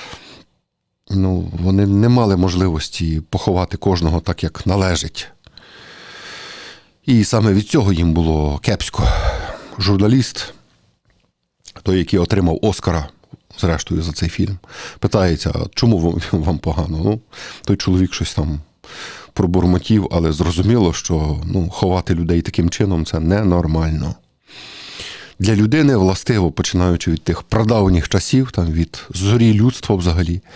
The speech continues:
е, і по наш час людям властиво ставитися до людей по-людськи. І це людське ставлення до людини, це, ну, також в тому числі поховати,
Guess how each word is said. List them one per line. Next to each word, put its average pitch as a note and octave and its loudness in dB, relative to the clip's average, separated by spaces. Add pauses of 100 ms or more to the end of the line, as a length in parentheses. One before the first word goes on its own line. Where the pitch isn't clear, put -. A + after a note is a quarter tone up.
(1040)
е, D#2+ 0 (140)
і F#2+ 2
по G#2+ -2
наш G2 0
час F#2+ -2
людям G2 2
властиво F2 2
ставитися F#2 -2
до E2 0
людей E2 2
по-людськи. - -4 (1600)
І E2+ 0
це E2 2
людське F#2 0
ставлення F2+ 0
до E2 -2
людини, F2+ 0
це, D2+ -6
ну, E2 -4
також - -6
в - -8
тому C3+ 2
числі F#2 0 (260)
поховати, G#2 0